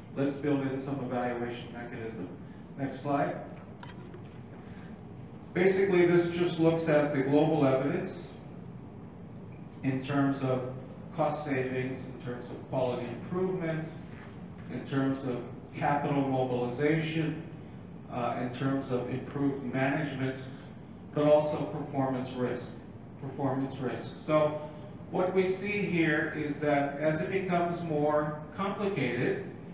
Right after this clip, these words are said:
as the service package becomes bigger,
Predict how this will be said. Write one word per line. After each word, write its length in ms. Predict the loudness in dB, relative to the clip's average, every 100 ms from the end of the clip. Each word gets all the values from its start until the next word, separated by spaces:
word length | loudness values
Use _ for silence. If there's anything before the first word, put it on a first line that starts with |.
| -14 -14 -6
as 320 | 0 2 0
the 120 | 0 -2
service 520 | 2 2 2 0 -2 2
package 560 | 2 4 2 -2 -2
becomes 520 | -4 -2 0 0 -2
bigger, 720 | -4 4 6 6 4 2 -2